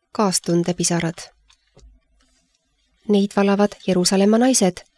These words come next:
kes tulevad Jeesuse järel Golgatale. Kes teab, võib-olla olid nemadki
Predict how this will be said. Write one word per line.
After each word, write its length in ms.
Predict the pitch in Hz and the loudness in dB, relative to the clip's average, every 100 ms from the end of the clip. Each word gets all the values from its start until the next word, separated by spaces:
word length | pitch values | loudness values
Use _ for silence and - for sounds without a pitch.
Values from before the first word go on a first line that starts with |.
| _ - - _ _ | _ -20 -20 _ _
kes 140 | 240 - | -4 0
tulevad 380 | 254 240 233 | 2 4 4
Jeesuse 400 | 240 220 190 185 | 4 4 4 0
järel 260 | 190 190 180 | 0 2 2
Golgatale. 600 | 202 196 170 - 170 170 175 _ _ _ _ _ _ _ _ _ _ _ - | 0 0 -4 -4 -2 -2 -6 _ _ _ _ _ _ _ _ _ _ _ -4
Kes 160 | 247 - | -2 2
teab, 320 | 262 170 - _ _ - - - 285 | 2 2 -2 _ _ -20 -20 -4 0
võib-olla 440 | 277 240 214 208 | 2 4 4 6
olid 160 | 214 202 | 4 4
nemadki 520 | 233 180 - - 175 | 4 2 0 -2 -2